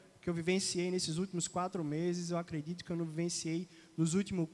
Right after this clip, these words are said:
nos últimos quatro anos. Foram muitas coisas. Passei pela covid, me recuperei em paz. Graças a Deus não precisei ficar internado, nem precisei de respirador. Eu agradeço a Deus as pessoas que cuidaram de mim,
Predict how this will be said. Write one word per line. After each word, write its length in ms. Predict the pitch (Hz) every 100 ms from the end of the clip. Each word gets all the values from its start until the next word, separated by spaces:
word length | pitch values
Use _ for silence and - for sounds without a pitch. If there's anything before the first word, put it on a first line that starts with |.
| -
nos 220 | 165 165 170
últimos 320 | 208 175 -
quatro 480 | - 170 - 151 135
anos. 440 | 120 110 - - - - - -
Foram 240 | 190 202
muitas 420 | 180 220 262 165
coisas. 440 | - 151 139 123 -
Passei 340 | - 156 -
pela 240 | 180 175 170
covid, 540 | 156 131 131 170 156
me 120 | 165
recuperei 720 | 165 165 165 165 143 151 165
em 60 | 147
paz. 600 | 143 139 143 160 165 - - - -
Graças 500 | 151 165 190 202 170
a 100 | 151
Deus 220 | 151 165
não 140 | 165
precisei 600 | 156 160 156 143 151 160 156 - - -
ficar 180 | - 160
internado, 880 | 160 156 143 127 131 156 170 156 151
nem 520 | 156 160 156 135 143 - - -
precisei 460 | - 160 - 143 156
de 140 | 151
respirador. 760 | 151 156 - 156 139 127 131 165 - - - -
Eu 120 | 147
agradeço 420 | 151 151 151 160
a 60 | 165
Deus 240 | 139 147
as 100 | 147
pessoas 320 | - 147 151 143
que 140 | 143
cuidaram 520 | - 143 135 139 151
de 140 | 139 135
mim, 340 | 123 139 170